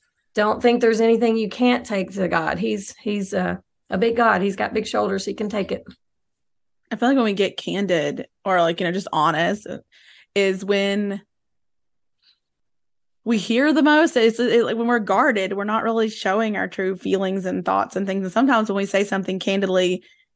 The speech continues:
Speaker 2: that in, act in and of itself kinda sets, <laughs> sets, it sets me straight. Like, when I am complaining about my husband,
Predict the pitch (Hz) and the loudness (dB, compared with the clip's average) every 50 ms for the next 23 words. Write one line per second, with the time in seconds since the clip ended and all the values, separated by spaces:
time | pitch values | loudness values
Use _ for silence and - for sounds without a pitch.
0 | _ _ - 196 214 233 240 - - - 233 226 233 226 220 - 202 208 220 220 | _ _ 0 2 4 4 4 2 0 0 2 4 4 2 2 2 2 2 2 0
1 | - 240 220 208 208 202 196 190 190 196 - - - 208 202 190 190 185 _ _ | 0 -2 0 0 2 0 0 0 -2 -4 -4 -2 0 2 2 2 0 -2 _ _
2 | _ _ _ _ - - 220 208 190 190 - - - 214 202 202 - - 214 - | _ _ _ _ -8 -4 -2 -2 -2 -4 -4 -2 0 0 0 0 0 -2 -2 -2
3 | - - - - 240 - - - - - - - - - - 285 277 - - - | -2 -6 -2 -2 -2 -2 -2 -10 -10 -10 -10 -12 -10 0 2 2 2 2 0 0
4 | - 226 220 262 254 - 208 208 226 247 240 220 - - 208 190 185 165 - 202 | 0 0 2 2 0 0 2 2 2 2 2 2 0 0 0 0 0 0 0 0
5 | 196 - 208 202 202 196 190 190 190 185 - 196 190 - - 190 175 - 240 240 | 0 0 0 0 2 2 2 2 0 0 -2 -4 -6 -6 -6 -6 0 2 2 4
6 | 247 240 233 214 202 196 196 190 185 185 185 202 226 220 208 202 185 180 185 180 | 4 4 2 2 2 2 4 4 4 4 2 2 2 2 2 2 0 -2 -4 -4
7 | 180 175 185 175 | -4 -6 -8 -10